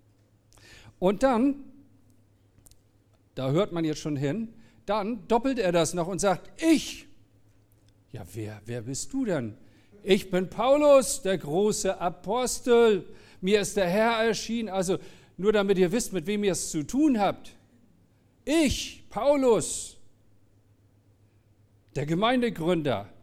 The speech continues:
nicht Tante Frieda oder Heini Müller, irgendjemand aus der dritten Reihe. Und dann,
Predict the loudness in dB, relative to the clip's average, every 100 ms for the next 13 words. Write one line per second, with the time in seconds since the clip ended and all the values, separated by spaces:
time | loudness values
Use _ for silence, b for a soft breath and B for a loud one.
0 | -6 -4 -2 0 0 0 -4 2 4 4
1 | 4 2 2 2 0 2 2 0 2 0
2 | 0 -4 -2 0 0 -4 -8 -6 -4 -2
3 | -2 -2 -4 -4 -2 0 2 0 -2 -14
4 | _ _ b b b b -6 -2 -2